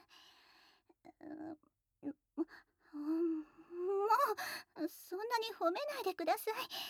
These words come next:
嬉しいけど、恥ずかしいです。うん。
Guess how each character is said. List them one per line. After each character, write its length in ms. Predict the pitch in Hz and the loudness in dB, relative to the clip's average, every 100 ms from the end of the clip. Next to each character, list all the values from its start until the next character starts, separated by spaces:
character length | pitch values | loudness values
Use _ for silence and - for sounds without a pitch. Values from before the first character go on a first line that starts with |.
| - _ _ _ - | -12 _ _ _ -14
嬉 340 | 302 311 466 | -8 -6 -4
し 140 | - | -6
い 160 | 554 554 | -2 -4
け 160 | - 415 | -4 -8
ど、 120 | 370 370 - _ - _ _ _ _ _ 339 _ - - - - - | -8 -10 -14 _ -20 _ _ _ _ _ -20 _ -20 -20 -20 -16 -4
恥 200 | 381 - | -4 -4
ず 80 | 508 | -10
か 180 | 523 | -8
し 300 | 539 - - | -10 -12 -12
い 40 | - 539 523 | -12 -12 -12
で 80 | |
す。 180 | 466 - 359 - _ - - _ _ _ _ _ _ _ _ _ | -14 -16 -18 -20 _ -20 -20 _ _ _ _ _ _ _ _ _
う 40 | |
ん。 40 | - | -18